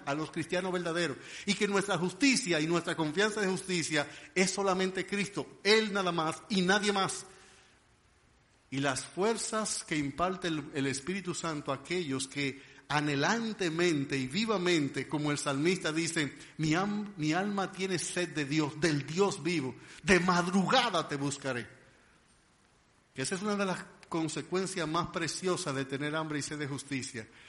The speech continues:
Todo el que tiene hambre y sed de justicia es una persona que lee mucho su Biblia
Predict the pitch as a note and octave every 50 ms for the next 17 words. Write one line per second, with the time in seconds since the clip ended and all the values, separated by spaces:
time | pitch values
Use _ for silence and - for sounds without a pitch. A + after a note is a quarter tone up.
0 | - - - _ _ - E3 F#3+ G#3 A#3 A3 G#3+ G#3+ G3 - - F#3 F3 F3+ F3
1 | F3+ F3 F3 E3+ - E3+ D#3+ D#3+ D#3 D3+ D3+ C#3 - - F3+ F3 D3 D#3 - -
2 | E3 E3+ E3 D#3+ E3 D3 - - D#3+ D#3 D3+ C#3+ C#3+ - - - D3 C#3+ C#3 C#3
3 | D#3+ F#3 G#3 G#3 G3 F#3 G3+ A3 G#3 - G3 - - F#3 E3+ E3+ G#3 A3+ A3+ G#3+
4 | G#3 G#3 G3+ G#3